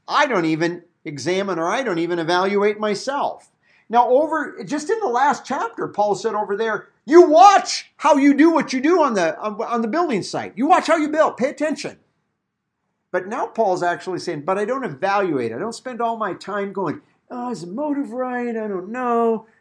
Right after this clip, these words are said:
You know, you could spend so much time evaluating your motives, you don't do anything.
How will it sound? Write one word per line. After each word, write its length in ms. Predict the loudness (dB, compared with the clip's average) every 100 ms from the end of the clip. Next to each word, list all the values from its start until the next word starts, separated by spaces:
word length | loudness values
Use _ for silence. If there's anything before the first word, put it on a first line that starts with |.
| _
You 120 | -2
know, 60 | 0
you 180 | -2
could 100 | -4
spend 260 | -6 -4 -4
so 140 | -4
much 220 | -4 -6 -4
time 200 | -4 -2
evaluating 540 | 0 2 4 4 2
your 100 | 0
motives, 300 | 0 0 -2
you 60 | -4
don't 160 | -2
do 120 | -2
anything. 380 | -2 -4 -12 -20